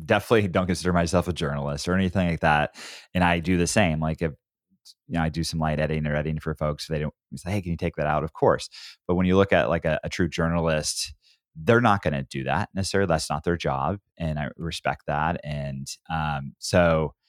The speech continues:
there is, I don't, I guess I'm curious <laughs> how real journalists who have their podcast look at folks maybe like, you know, honestly, me and you and the ecosystem of we're doing this,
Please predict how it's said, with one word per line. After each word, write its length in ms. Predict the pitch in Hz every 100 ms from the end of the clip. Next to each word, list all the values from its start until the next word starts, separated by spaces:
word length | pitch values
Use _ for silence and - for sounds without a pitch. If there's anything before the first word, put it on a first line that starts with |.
| _ _ _ _ _ _ _ _ -
there 400 | 90 80 92 87
is, 600 | 87 87 85 82 80 76 -
I 120 | 95
don't, 200 | 90 85 -
I 440 | 80 67 87 90
guess 360 | 85 87 85 -
I'm 160 | 95 92
curious 460 | - 92 92 90 92
<laughs> 0 |
how 800 | - 330 - 98 - 107 160 214 190 - - - - - - - 80
real 360 | 92 113 120
journalists 640 | 101 104 98 92 87 87 -
who 100 | 90
have 240 | 85 92
their 140 | 87 80
podcast 540 | 85 82 85 78 -
look 140 | 82
at 180 | 82 69
folks 300 | 87 80 -
maybe 300 | 82 80 78
like, 360 | 78 76 73 _ _ _ _ _ -
you 180 | 73
know, 180 | 69 64
honestly, 360 | 62 80 78 78
me 240 | 78 78
and 100 | 73
you 280 | 95 113 98
and 100 | 87
the 100 | 80
ecosystem 560 | 87 85 82 - 80 78
of 100 | 78
we're 120 | 80
doing 360 | 82 78 76
this, 460 | 76 76 73 -